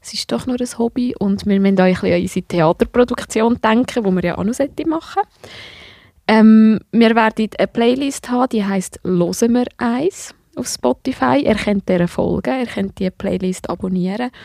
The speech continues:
Und die wird sich jetzt laufend erweitern, weil unsere Gästinnen und Gäste dürfen jetzt jeweils ein Lied drauf tun.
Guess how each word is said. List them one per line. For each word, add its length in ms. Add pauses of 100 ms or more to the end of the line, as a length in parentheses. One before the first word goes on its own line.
(180)
Und 220
die 100
wird 200
sich 140
jetzt 200
laufend 440
erweitern, 720
weil 260
unsere 300
Gästinnen 600
und 200
Gäste 420 (100)
dürfen 300
jetzt 200
jeweils 380
ein 100 (120)
Lied 240
drauf 320
tun. 280